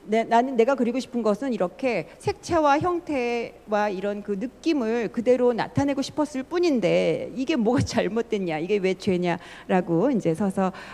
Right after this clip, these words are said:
어, 재판에 그, 그 뭡니까, 법정에서 변호를 했었던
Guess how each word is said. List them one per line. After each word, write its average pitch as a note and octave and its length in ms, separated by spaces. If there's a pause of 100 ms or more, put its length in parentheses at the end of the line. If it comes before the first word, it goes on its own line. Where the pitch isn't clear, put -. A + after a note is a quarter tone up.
어, D#3 260
재판에 F3+ 500 (340)
그, D3+ 180 (180)
그 - 80 (140)
뭡니까, D#3+ 340
법정에서 F3+ 680
변호를 A#3 540
했었던 D4 500